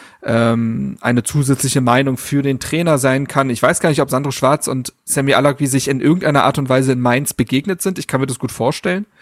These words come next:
Ähm, so, und also so jemand, der quasi,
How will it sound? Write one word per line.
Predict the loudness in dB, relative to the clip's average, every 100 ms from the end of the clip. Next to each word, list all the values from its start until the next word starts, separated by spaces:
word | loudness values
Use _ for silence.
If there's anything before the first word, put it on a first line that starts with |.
| -20 -20 -20 -12 0
Ähm, | 4 4 4 4 4 2 0 -2 -4 -6 -12 -20 -20 _ -20 _ -4
so, | 2 4 4
und | 2 2 0 -4 -6 _ _ _ _ -6
also | -2 0
so | 0 2 2
jemand, | 2 0 -2 -4 -4
der | -4
quasi, | -4 0 2 2 0 0 0